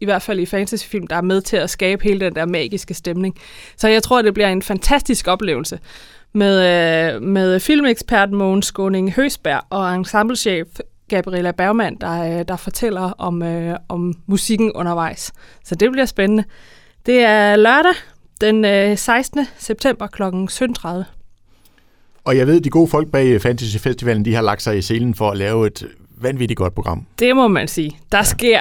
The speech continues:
Speaker 1: virkelig mange ting i hele Esbjerg i den weekend. Det bliver, det bliver fantastisk spændende. Der, der er også andre arrangementer nede hos os. En masse forskellige foredrag,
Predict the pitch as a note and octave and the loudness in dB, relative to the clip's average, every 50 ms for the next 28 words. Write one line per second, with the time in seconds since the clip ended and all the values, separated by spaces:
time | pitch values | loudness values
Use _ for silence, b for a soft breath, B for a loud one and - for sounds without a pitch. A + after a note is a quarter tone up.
0 | - - - G3 F3+ F#3 G3 G#3 C4 C#4 B3+ - - F#3+ D#3+ D#3+ D3+ D#3+ F3 - | 0 -4 -8 -8 -6 -4 0 2 2 2 2 0 -2 -2 0 0 -2 -2 -2 -2
1 | G3 F3 - - F3+ F#3+ D#3 G3+ A3 A3 A3+ A3 D3 D3+ D#3+ - - C#3+ A#2+ B2+ | -2 -2 -2 -2 -4 -2 0 2 2 4 4 2 2 2 0 -2 -2 -2 -2 -2
2 | - E3 E3 E3 E3 E3 D#3+ D#3+ - - - B B B B B B B B B | -2 -4 -4 -4 -6 -6 -6 -8 -10 -10 -14 B B B B B B B B B
3 | B - A3+ A3+ A3 - G#3+ G#3 G3 F3+ E3 E3 E3 E3 A3 A3 G#3 G#3+ G3+ F#3+ | B 0 0 0 2 4 2 4 4 6 4 4 4 4 2 2 4 4 4 4
4 | F3+ F3 - G3 F3 - G#3 G#3 G#3 - F#3 E3 - - E3+ E3 E3+ E3+ E3+ E3+ | 4 2 0 -2 -2 0 0 0 0 0 -4 -6 -6 -6 -6 -6 -4 -4 -4 -2
5 | F3+ F3+ F#3+ G3 F#3+ F#3 F3+ F#3 F3+ G#3 G#3 G#3 G#3+ G#3+ G#3 G3+ G3+ A3 - B3 | 0 2 2 4 4 4 2 2 2 2 2 4 4 4 6 6 4 4 4 2
6 | G#3 G3+ G#3 A3+ G#3+ F#3 F3+ F#3 - G#3+ G3 F#3 - - F#3 F#3 F#3 F3+ F3+ F3+ | 2 2 4 2 2 2 2 -2 -4 -4 -2 -2 -2 -2 -4 -4 -2 -2 -4 -4
7 | F3 F3+ F3+ F#3 - G3+ F#3+ G3 G3+ G#3 - G#3 - F#3 E3+ - - A3 G#3 F#3+ | -4 -4 -4 -2 -2 0 2 2 2 0 0 -4 -8 -8 -8 -4 -2 -2 -2 0
8 | G3 G3 - G3+ G3+ A3+ - - G#3 E3+ - | -2 -2 0 2 2 2 2 2 0 0 0